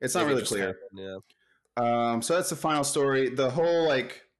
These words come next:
Speaker 1: wraparound story is that Debbie Harry is a witch. She's having a dinner party, and she's gonna cook this kid who's in, like, a dungeon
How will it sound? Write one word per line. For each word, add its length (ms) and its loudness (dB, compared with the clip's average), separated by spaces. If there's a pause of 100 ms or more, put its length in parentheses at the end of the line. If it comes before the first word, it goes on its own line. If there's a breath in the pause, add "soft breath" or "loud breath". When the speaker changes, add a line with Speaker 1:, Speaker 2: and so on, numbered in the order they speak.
(280)
Speaker 1:
wraparound 520 0
story 520 2
is 180 -2
that 160 0
Debbie 260 2
Harry 260 2
is 80 -2
a 60 0
witch. 580 0
She's 240 -6
having 260 2
a 60 0
dinner 260 -2
party, 540 -2 (460 soft breath)
and 240 -2
she's 180 -4
gonna 200 -2
cook 280 -4
this 200 -2
kid 440 -2 (600)
who's 200 -2
in, 160 -2
like, 160 -2
a 60 -2
dungeon 720 -2